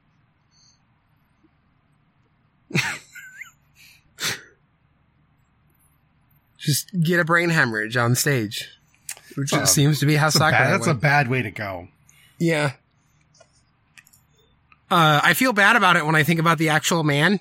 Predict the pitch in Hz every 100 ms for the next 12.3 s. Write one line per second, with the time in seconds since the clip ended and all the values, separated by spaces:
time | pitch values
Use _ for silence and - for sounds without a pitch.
0 | - 156 175 156 143 175 180 214 202 190
1 | 185 262 269 175 170 190 170 151 160 190
2 | 294 370 - - _ - - - - -
3 | - - _ _ _ _ _ _ _ _
4 | _ - - - - _ _ _ _ _
5 | _ _ _ _ 160 151 - 101 101 _
6 | _ _ 127 131 123 117 240 285 262 -
7 | 196 170 170 156 147 - 131 123 165 180
8 | _ _ _ _ _ - - - - 208
9 | 302 269 285 214 208 - 160 - - -
10 | - - 202 143 - 220 294 277 233 185
11 | 143 - - 185 285 285 262 226 202 175
12 | 180 175